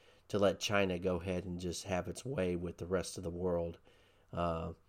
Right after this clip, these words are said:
Africa is going to be enslaved again, <laughs> literally enslaved, for all the, all the talk of the liberals who about, "Oh, we did such a horrible job with all the people we imported here." Well,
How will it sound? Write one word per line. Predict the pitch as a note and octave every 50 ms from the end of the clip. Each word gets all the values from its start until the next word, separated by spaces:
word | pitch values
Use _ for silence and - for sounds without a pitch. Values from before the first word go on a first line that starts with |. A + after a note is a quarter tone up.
| _ _ - - -
Africa | G2 G2 G2 - G2 F#2 - - F#2
is | F2 E2 -
going | - G2+ F#2+ F2+ F2 F2
to | F2
be | F2 F2+ F2
enslaved | E2+ E2+ D#2+ - - F2+ F2+ F2+ F2+ E2+ -
again, | F2 F2 - F2+ F2 F2+ F#2 G2 - - - - - _ _ _ - - -
<laughs> | - B2+ - - - - - - - - _ -
literally | - G2 G2+ F#2+ F#2 F2 E2+ F2 F#2 -
enslaved, | F#2+ F#2 F2 - - G2+ F2+ F2 F2 F2 F2 - - - - - - - - _
for | - - G#2 G2
all | F#2 F#2 F#2+ F#2+ F#2+
the, | F#2+ F#2 F2+ F2+ F#2 - - -
all | A2+ G#2+ G2 F#2+ F#2+
the | G2+ F2+
talk | - - - G#2 G#2 F#2+ F2+ -
of | G2 F2+
the | F2 E2+
liberals | F2 F#2 F#2+ F#2 F2+ F2+ F2+ F#2+ F2 - -
who | - F2+ F2
about, | F2 F2 E2+ E2+ - - -
"Oh, | G#2 A2 A#2+ A#2 A2+ A2 G#2 G2+ G2 G2 G2 - - - - - - - -
we | - A#2 A#2+
did | G#2 A2+ G#2 G#2
such | - - A2 - -
a | G2 F#2
horrible | - A#2+ A2+ A2 G2+ G2+ F#2+ F#2
job | F#2 G#2 G2 G2+ G2+ G#2 G2+ -
with | F#2+ F2+ -
all | F#2+ G2 G2 G2+ G2
the | G2
people | - - A2+ G#2 G2+ - G#2 F#2
we | F#2 G2 G2 F#2+
imported | F#2 F2+ E2+ - - G#2 G2+ G2 F#2 E2
here." | F#2 F2 F2 F2 F2
Well, | F2+ F#2 F2+ F2+ F2+ -